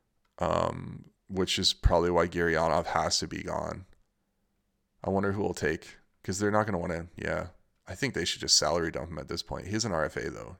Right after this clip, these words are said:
Can't really, are they just not gonna qualify him? I bet, mm, that, yeah, but if you don't qualify him, then you're not getting any cap space from him this year, and they might wanna make an ad somewhere.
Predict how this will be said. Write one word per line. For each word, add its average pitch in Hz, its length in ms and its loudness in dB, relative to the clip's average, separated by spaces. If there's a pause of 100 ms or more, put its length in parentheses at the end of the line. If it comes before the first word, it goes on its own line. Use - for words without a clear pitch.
Can't - 180 -6
really, 85 280 -4
are 87 60 -12 (220)
they 98 100 2
just 98 160 4
not 82 220 2
gonna 90 140 -4
qualify 90 500 2
him? 135 180 -4 (920)
I 90 120 2
bet, 85 260 0
mm, 90 1080 -4 (1200)
that, - 400 4 (540)
yeah, 107 240 10
but 101 100 6
if 98 100 0
you 107 100 0
don't 104 200 4
qualify 101 460 8
him, 85 80 0
then 90 140 0
you're 90 100 0
not 87 180 4
getting 82 220 2
any 76 100 -2
cap 73 300 4
space - 180 4
from 71 180 -4
him 62 60 -8
this 82 220 -4
year, 62 180 0
and 71 380 -4
they 92 120 4
might 101 160 2
wanna 78 200 2
make 80 200 -2
an 69 80 -2
ad 80 340 0
somewhere. - 500 -6